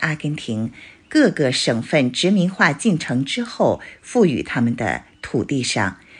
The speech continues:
和远离大型城市的地方，他们无法获得饮用水。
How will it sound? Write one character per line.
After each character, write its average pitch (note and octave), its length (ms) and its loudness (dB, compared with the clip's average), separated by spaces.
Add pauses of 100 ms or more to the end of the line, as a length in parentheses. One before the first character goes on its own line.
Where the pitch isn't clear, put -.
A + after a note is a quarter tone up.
(140)
和 D#3 220 4
远 C#3+ 360 6
离 B2+ 220 0
大 A#3 220 -2
型 A#2+ 280 -2
城 F#2 240 -4
市 - 140 -6
的 G2+ 100 -6
地 G#2+ 200 -6
方， G2+ 320 -6 (360)
他 - 160 -2
们 A#2 300 2
无 D#3 180 2
法 A3+ 220 -2
获 - 240 -2
得 A2+ 200 -2
饮 - 280 -2
用 C3+ 160 0
水。 - 380 -2